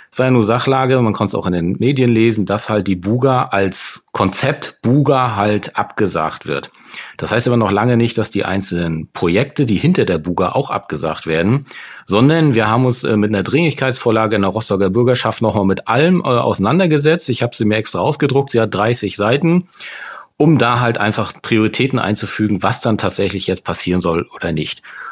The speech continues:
Thoralf, könntest du vielleicht mal kurz zusammenfassen, was jetzt tatsächlich von der Buga bleibt und in welche Richtung es weitergehen soll?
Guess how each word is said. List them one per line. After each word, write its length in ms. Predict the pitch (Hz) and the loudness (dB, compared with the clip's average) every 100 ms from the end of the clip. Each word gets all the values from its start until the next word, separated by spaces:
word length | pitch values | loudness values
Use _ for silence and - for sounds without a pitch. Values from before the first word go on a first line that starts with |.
| - | 0
Thoralf, 300 | 120 107 - | 2 2 2
könntest 280 | 120 120 - | 0 0 -2
du 60 | |
vielleicht 180 | 135 123 | 0 0
mal 120 | 120 | 0
kurz 280 | - 131 180 | 0 -2 0
zusammenfassen, 720 | - 117 117 143 135 135 104 | 0 0 0 0 -2 -2 0
was 180 | 110 - | 0 0
jetzt 240 | 147 135 | 0 0
tatsächlich 440 | - 107 123 120 120 | -2 0 0 -2 -2
von 160 | - | 0
der 100 | 110 | 0
Buga 380 | 95 107 123 110 | 2 0 2 2
bleibt 480 | 92 95 101 156 - | 2 0 0 0 0
und 160 | 120 120 | -2 0
in 140 | 101 | 0
welche 280 | 101 101 101 | 0 0 -4
Richtung 260 | 98 98 | -2 -2
es 160 | 92 90 | -2 -2
weitergehen 460 | 85 85 78 80 80 | -4 -4 -4 -4 -2
soll? 240 | 80 - | -4 -8